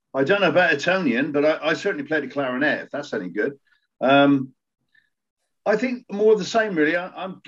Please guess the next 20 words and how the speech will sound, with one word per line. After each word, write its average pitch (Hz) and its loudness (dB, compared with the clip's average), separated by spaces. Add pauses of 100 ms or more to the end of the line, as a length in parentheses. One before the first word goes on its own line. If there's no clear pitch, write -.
I'm 170 -6
quite 160 -6
keen 165 -6
on, 147 -2
uh, 143 0
joining 147 0
in 143 2
with 135 -2
the 135 -4
meetings 139 -2
and, 131 -4
uh, 135 2
listening 131 -4
to 127 -4
ideas 131 2
that 123 -10
people 131 -6
have 123 -8
got 135 -2
and, 117 -6